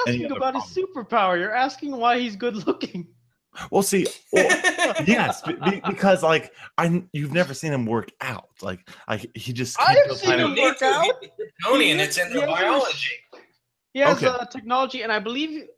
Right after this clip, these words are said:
Speaker 2: I don't know if this is still canon, but in the Doomsday movie where he died and came back, um, he was lift-, he had a machine that was essentially, uh, created the weight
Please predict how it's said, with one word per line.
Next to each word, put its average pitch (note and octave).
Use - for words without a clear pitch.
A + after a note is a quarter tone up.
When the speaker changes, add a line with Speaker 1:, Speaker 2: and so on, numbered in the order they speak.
Speaker 2:
I A#3
don't F4
know E4
if B3+
this B3
is G#3+
still A#3
canon, A3
but G3+
in G3+
the E3+
Doomsday G3+
movie F#3
where E3
he C#3+
died C#3+
and B2+
came C3+
back, A#2+
um, D#3
he G3
was F3+
lift-, G#3
he F#3+
had A3+
a G#3+
machine G#3+
that F3
was D#3
essentially, G3
uh, B2+
created F3
the E3+
weight D#3+